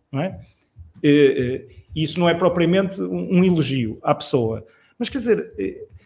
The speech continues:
e eu como não acreditava que com este modelo os resultados pudessem ser diferentes, eh, quer dizer, não acredito, sinceramente, que o futuro, em termos daquilo que é, eh,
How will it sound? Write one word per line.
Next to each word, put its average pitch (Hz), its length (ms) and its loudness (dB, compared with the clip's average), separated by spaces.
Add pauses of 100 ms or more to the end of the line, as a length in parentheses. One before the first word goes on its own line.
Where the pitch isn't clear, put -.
(260)
e 196 80 -2
eu 226 80 6
como 262 200 0
não 254 120 4
acreditava 208 640 4
que - 120 -10
com 202 220 2
este 208 180 0
modelo 151 560 0 (220)
os 147 100 -8
resultados 165 540 0 (200)
pudessem 165 440 -2
ser 143 220 -4
diferentes, 160 640 -2
eh, 214 580 -4
quer 214 100 -2
dizer, 196 380 -4
não 185 320 2
acredito, 180 640 -2
sinceramente, 165 960 2
que - 80 -2
o 170 60 4
futuro, 190 540 -2 (400)
em 165 160 0
termos 196 360 4
daquilo 160 500 0
que 135 220 -2
é, 123 380 0
eh, 120 360 -10